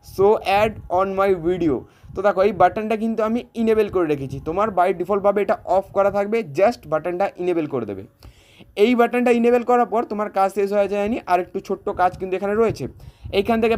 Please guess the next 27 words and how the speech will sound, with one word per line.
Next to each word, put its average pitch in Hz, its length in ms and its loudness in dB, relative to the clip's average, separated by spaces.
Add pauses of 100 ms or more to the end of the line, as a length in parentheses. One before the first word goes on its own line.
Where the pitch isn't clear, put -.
ব্যাক 208 160 2
করে 160 180 0
দাও। 113 240 -4
ব্যাক 131 360 0
করে 226 140 2
দেওয়ার 220 200 2
পর 190 180 -2 (140)
সিম্পল 208 300 -4
পাবে 196 240 0
এখানে 208 260 -2
প্রোফাইল, 196 500 0
just 175 260 -4
প্রোফাইলের 190 400 2
অপশানে 202 320 -2
ট্যাপটা 175 360 -4
দিয়ে 160 200 -2
দাও। 98 160 -4 (600)
প্রোফাইলের 254 480 2
অপশানে 247 260 -2
ট্যাপ 220 200 0
দেওয়ার 190 260 2
পর 185 220 2
দেখো, 147 360 -2 (100)
এইখানে 208 380 -2
স্ক্রল 185 300 -2
ডাউন 196 140 2 (100)
করবে। - 220 2